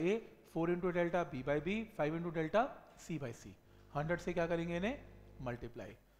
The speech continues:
तो आपके पास क्या आएगा, delta a by a into hundred आएगा, delta b by b ये सब पता है। यहाँ से percentage एरर किस में आएगा, z में आएगा।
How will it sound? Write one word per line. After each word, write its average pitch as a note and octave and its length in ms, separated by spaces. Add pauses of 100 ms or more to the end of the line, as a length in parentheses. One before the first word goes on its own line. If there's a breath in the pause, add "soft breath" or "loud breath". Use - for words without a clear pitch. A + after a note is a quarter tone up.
(320 soft breath)
तो E3+ 40
आपके D3+ 200
पास F3 180
क्या F3 160
आएगा, E3+ 320 (200)
delta D3+ 320
a D#3+ 120
by E3+ 160
a E3 160
into D#3+ 220
hundred D#3 260
आएगा, E3 380
delta D3+ 260
b D#3+ 160
by D#3+ 120
b D#3+ 200
ये E3+ 140
सब E3 180
पता E3+ 200
है। G#3+ 140 (300)
यहाँ D3+ 160
से E3+ 120
percentage E3 500
एरर D#3 160
किस - 220
में E3 80
आएगा, E3 260 (460)
z C3 240
में A#2+ 80
आएगा। F#2+ 340